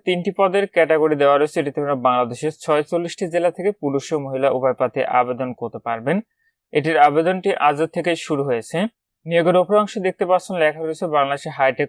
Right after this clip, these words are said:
পার্ক কর্তৃপক্ষ এর রাজস্ব খাতে নিম্নবর্ণিত শূন্য পদে অস্থায়ী ভিত্তিতে পূরণের জন্য বাংলাদেশের প্রকৃত নাগরিকের নিকট হতে দরখাস্তের আহ্বান করা যাচ্ছে।"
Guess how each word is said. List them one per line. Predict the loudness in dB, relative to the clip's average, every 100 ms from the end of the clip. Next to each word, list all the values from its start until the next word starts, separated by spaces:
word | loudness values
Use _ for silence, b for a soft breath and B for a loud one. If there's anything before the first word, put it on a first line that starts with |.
| 0
পার্ক | 0 0 -2
কর্তৃপক্ষ | -4 -4 -2 -2 -2
এর | -2 -2 4
রাজস্ব | 2 2 -10 -10
খাতে | -8 -4 -6 -6 _ _
নিম্নবর্ণিত | -2 0 2 2 2 2 -2
শূন্য | 0 -2 0
পদে | 2 2 4 0 2
অস্থায়ী | 2 0 0 0
ভিত্তিতে | 2 -2 0 -2
পূরণের | -2 0 0 -2 0
জন্য | 0 2
বাংলাদেশের | 2 4 2 0 -6
প্রকৃত | -4 -6 -4
নাগরিকের | -2 0 0 0 -2
নিকট | -2 -4 -4
হতে | -4
দরখাস্তের | 0 0 -2 -8 -8 0
আহ্বান | 0 2 0 -2
করা | -4 -4
যাচ্ছে।" | -4 -8 -6